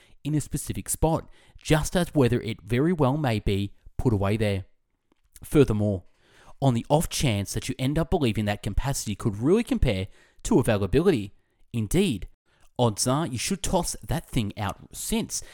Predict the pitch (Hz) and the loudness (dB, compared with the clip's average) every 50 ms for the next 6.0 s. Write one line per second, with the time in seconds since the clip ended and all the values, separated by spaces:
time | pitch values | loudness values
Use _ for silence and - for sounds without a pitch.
0 | - - - - 208 - 220 208 240 220 - - 208 208 202 185 160 151 151 - | -20 -14 -12 -4 0 0 0 0 0 -2 -2 -2 0 0 0 0 2 2 0 0
1 | - - 143 127 135 147 160 - - - - - - - 120 110 104 104 107 110 | -2 -2 -2 -2 -2 -2 -4 -6 -8 -8 -8 -4 -2 0 0 0 0 -2 -4 -6
2 | - - 107 104 104 120 113 107 107 107 110 113 104 101 95 - - - - - | -6 -6 -4 -2 0 0 2 2 0 -2 -2 -2 -2 -2 -4 -6 -12 -20 -20 -20
3 | _ _ _ _ _ _ - - - - 131 131 - - 151 160 147 - - - | _ _ _ _ _ _ -20 -14 -6 -2 -2 -2 -2 -2 0 0 0 0 0 -2
4 | 127 107 98 - 147 143 160 170 156 170 214 220 - - - 110 104 101 - - | -2 -2 -2 0 0 2 2 2 0 0 -2 -2 -4 -2 0 0 0 0 -2 -4
5 | - - - - 127 123 113 104 95 - 107 98 98 175 - - 123 98 98 | -8 -12 -10 -4 0 2 2 2 0 0 -2 0 0 2 2 2 0 0 -2